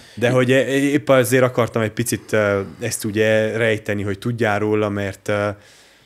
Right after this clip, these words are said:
neked egy akkora halmaz lehet ebbe a témába a fejedbe, hogy azért úgy érdekelne, hogy egy kicsit úgy elmélázva ezen a helyzeten, úgy mégis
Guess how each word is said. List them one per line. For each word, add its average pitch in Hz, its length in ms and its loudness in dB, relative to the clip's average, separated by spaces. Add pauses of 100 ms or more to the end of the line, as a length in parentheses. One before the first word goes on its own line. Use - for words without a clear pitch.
(800)
neked 127 340 2
egy 135 180 2
akkora 139 840 6 (300)
halmaz 135 500 4
lehet 110 300 0
ebbe 110 220 0
a 110 60 -2
témába 110 400 0
a 107 40 0
fejedbe, 117 460 0
hogy 117 200 0
azért 123 220 0
úgy 127 140 0
érdekelne, 135 560 4
hogy 107 120 -4
egy 104 80 -4
kicsit 117 340 -4
úgy 110 140 -2
elmélázva 110 720 -2
ezen 98 240 -6
a 92 60 -8
helyzeten, 101 500 -6
úgy 95 180 -10 (340)
mégis 104 520 -6